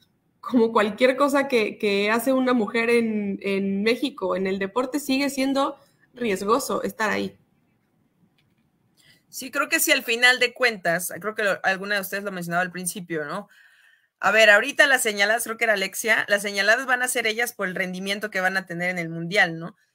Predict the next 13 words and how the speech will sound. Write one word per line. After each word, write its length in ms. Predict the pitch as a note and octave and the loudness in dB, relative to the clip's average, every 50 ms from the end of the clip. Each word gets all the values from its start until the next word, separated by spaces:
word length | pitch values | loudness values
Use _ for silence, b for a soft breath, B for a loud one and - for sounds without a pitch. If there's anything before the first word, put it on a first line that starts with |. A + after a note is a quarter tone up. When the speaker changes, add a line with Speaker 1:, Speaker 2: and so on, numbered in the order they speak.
| _ | _
Speaker 2:
Si 160 | _ - - | _ 0 2
a 80 | B3 B3 | 2 2
final 320 | B3 C4 C4 C#4 D4+ E4 | 0 0 0 2 2 2
de 140 | D#4 E4+ D#4+ | 0 -2 0
cuentas 480 | - D4+ D4+ C#4 - C#4 C4+ C4+ - - | 0 -2 0 0 2 2 2 2 -2 -4
el 220 | - G#3+ A3+ A3 - | -4 -6 -6 -6 -6
plano 280 | - B3+ C4+ C#4 D4 | -2 -2 -2 0 -2
futbolístico 960 | C#4 C#4 C4+ G#3 G#3+ A#3+ A#3+ B3+ C4+ - - - A3 F#3+ - G3+ G3 G3 - - | -4 -6 -6 -4 -2 -2 -2 -2 -4 -6 -6 -6 -8 -8 -8 -8 -8 -8 -8 -8
lo 260 | - G#3 G#3+ G#3+ G#3+ | -6 -4 -2 -2 -2
m-, 280 | G#3+ G#3+ A3+ B3 B3+ - - - | -2 -4 -8 -10 -12 -12 -10 -8
es 100 | B3 A#3 | -6 -6
muy 220 | C#4 C#4 D#4+ E4+ | -4 -4 -4 -4
probable 800 | E4 - - C4+ B3+ A#3 C4 C#4+ D4 - A3 G3+ F#3+ G3+ A3 - | -4 0 2 2 2 2 2 0 0 -2 -4 -8 -10 -10 -12 -14